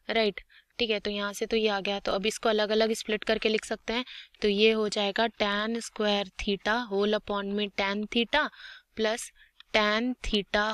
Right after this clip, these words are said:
whole upon में tan theta plus one upon में tan theta। वन upon tan theta क्या होता है, cot theta होता है,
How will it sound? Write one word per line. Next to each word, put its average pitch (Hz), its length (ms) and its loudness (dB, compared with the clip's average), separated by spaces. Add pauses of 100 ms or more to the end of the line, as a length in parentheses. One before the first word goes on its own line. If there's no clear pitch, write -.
whole 214 280 2
upon 208 340 -2
में 240 200 2 (260)
tan 214 320 0
theta 240 360 -2 (520)
plus 226 220 2 (220)
one 214 240 0
upon 208 440 -4
में 254 120 -2 (140)
tan 214 240 0
theta। 185 320 -6 (440)
वन 226 180 2
upon 247 280 0 (140)
tan 220 240 6
theta 247 220 2
क्या 240 100 0
होता 233 200 0
है, 262 80 0 (120)
cot 220 260 2
theta 247 180 2
होता 240 200 0
है, 208 60 -6